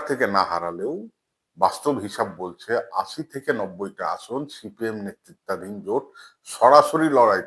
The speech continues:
থাকবে, আর পঁয়তাল্লিশ থেকে পঞ্চাশটি আসন জয়ের বাস্তব সম্ভাবনা আছে। এটা কিন্তু কোনো আবেগ নয়, এটা হলো সহজ একটা অঙ্ক। এখন দেখা যাক কোথায় এই জোট এগিয়ে থাকবে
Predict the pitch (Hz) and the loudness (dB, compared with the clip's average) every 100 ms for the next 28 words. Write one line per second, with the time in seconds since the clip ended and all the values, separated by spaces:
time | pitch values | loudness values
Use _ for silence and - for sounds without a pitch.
0 | - 78 _ - _ _ _ _ 90 87 | -10 -16 _ -20 _ _ _ _ -8 -6
1 | - 113 110 143 165 - 90 87 113 - | 0 0 4 2 2 -6 -12 -6 -6 -4
2 | 110 110 131 - 113 85 - 123 101 98 | -8 -4 -8 -6 -6 -6 -8 -14 -12 -4
3 | 107 123 87 95 110 - - 156 - 170 | -2 -2 -6 -10 -10 -8 -6 -6 -4 2
4 | 160 139 98 87 - - - _ _ _ | 4 4 0 -6 -12 -20 -20 _ _ _
5 | _ _ - - - 117 117 190 - 131 | _ _ -12 -4 -4 -4 -10 -12 -10 -8
6 | 135 - 95 101 131 92 87 - _ _ | -8 -2 0 4 4 2 -10 -16 _ _
7 | _ _ _ _ _ - 90 95 101 131 | _ _ _ _ _ -16 -4 -4 -2 -4
8 | 196 _ _ _ - 127 127 175 139 - | -6 _ _ _ -4 -4 4 4 4 -2
9 | 131 120 - 110 101 _ - _ _ _ | -2 -4 -4 -6 -6 _ -20 _ _ _
10 | _ - 131 165 143 139 156 131 - - | _ 2 2 4 6 6 8 4 2 -6
11 | 127 - 120 90 80 _ _ _ _ _ | -6 2 4 4 -2 _ _ _ _ _
12 | _ 104 98 107 135 - - - 104 98 | _ -6 -6 0 0 0 -14 -8 -6 -6
13 | 92 - - _ | -10 -12 -18 _